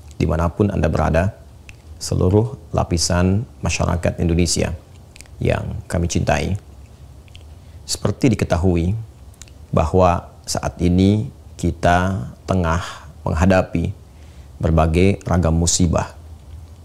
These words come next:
yang tentunya ini semua menguji ketangguhan kita dalam menjalani kehidupan berbangsa, bernegara, bermasyarakat. Persoalan dimaksud cukup kompleks.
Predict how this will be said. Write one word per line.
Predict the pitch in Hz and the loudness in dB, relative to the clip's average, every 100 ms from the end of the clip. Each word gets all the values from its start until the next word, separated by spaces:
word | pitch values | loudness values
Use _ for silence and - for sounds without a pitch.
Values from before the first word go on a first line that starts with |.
| - | -4
yang | 90 85 82 92 | 0 2 0 0
tentunya | 95 113 110 101 90 98 - - | 2 4 4 4 2 -2 -6 -2
ini | 98 | 0
semua | 92 - 87 87 87 101 131 - | 2 2 2 4 4 2 0 -2
menguji | 95 98 101 107 98 98 90 87 - - - - - | 2 4 6 6 6 6 4 0 -8 -20 -20 -20 -12
ketangguhan | - 87 90 92 87 90 82 | -4 0 4 4 6 4 2
kita | 78 95 - 95 95 98 113 - - | 0 -2 2 2 2 0 -2 -10 -2
dalam | 87 82 82 85 85 | 0 2 0 -2 -4
menjalani | - 90 87 85 92 - | 2 4 4 4 4 2
kehidupan | 85 87 85 87 | 0 0 0 0
berbangsa, | 80 80 78 92 - 82 82 92 - - - - | 2 2 2 0 0 0 -2 -6 -12 -20 -20 -12
bernegara, | - 82 82 82 82 80 82 95 117 - - - - | -4 -2 0 2 4 2 2 0 -2 -12 -20 -20 -4
bermasyarakat. | 90 82 - 80 78 71 67 - - - - - - - - - - - | 0 0 2 0 0 -2 -6 -10 -20 -20 -20 -20 -20 -20 -20 -20 -10 -6
Persoalan | - - 85 107 107 | -2 2 2 4 4
dimaksud | 95 92 101 - 127 127 - 101 - - - | 4 4 0 0 0 0 -2 -14 -14 -20 -14
cukup | - 92 | -4 -2
kompleks. | - 95 98 87 - - | 2 2 2 0 -4 -10